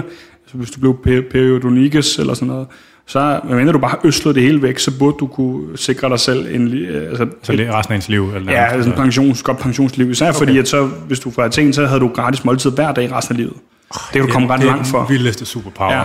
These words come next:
Speaker 1: det kan du komme ret langt for. Plus, du har den her titel på dig. Altså, og så kan du måske få et job som træner bagefter og sådan noget. Så det, du har helt sikkert kunne understøtte
Speaker 2: Jeg
Speaker 1: dig selv.
Speaker 2: vil æde mig så fordærvet
Speaker 1: Ja,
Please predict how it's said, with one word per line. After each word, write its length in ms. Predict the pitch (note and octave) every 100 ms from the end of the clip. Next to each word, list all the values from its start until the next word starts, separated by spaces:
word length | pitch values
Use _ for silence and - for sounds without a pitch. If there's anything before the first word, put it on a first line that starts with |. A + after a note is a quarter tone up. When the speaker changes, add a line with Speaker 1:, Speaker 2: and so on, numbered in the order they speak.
| C3+
Speaker 1:
det 360 | D3 C#3+ C3+ -
kan 100 | D3+
du 60 | C#3
komme 180 | C3+ C3
ret 140 | C#3
langt 280 | C3+ B2 C#3+
for. 260 | - A#2+ -
Plus, 220 | D#3 F3
du 100 | -
har 140 | B2+ A#2+
den 180 | C3
her 140 | C3 B2
titel 460 | - - E3 -
på 180 | D#3+ C3
dig. 120 | B2+ B2 _ _ _ _ D3
Altså, 220 | - B2+ - - - -
og 80 | -
så 120 | C3
kan 100 | D#3
du 120 | C3
måske 240 | A2+ - C3
få 100 | C3
et 140 | B2
job 160 | A#2 -
som 120 | C3+
træner 400 | - A2+ A#2 C3+
bagefter 400 | B2+ A#2+ A#2+ -
og 60 | A#2+
sådan 100 | C#3
noget. 100 | -
Så 100 | B2+
det, 240 | D#3 F3 E3 C#3
du 100 | A#2
har 120 | A#2+
helt 240 | C#3 G3
sikkert 320 | - C#3+ C3+
kunne 280 | - C3+ B2+
understøtte 420 | C3 C#3+ D3 B2+
Speaker 2:
Jeg 80 | A2+
Speaker 1:
dig 80 | A2
selv. 100 | B2+
Speaker 2:
vil 60 | G#2+
æde 80 |
mig 120 | G#2 F#2+
så 180 | -
fordærvet 640 | - A2+ G#2+ G2 F2 F2
Speaker 1:
Ja, 100 | F#2+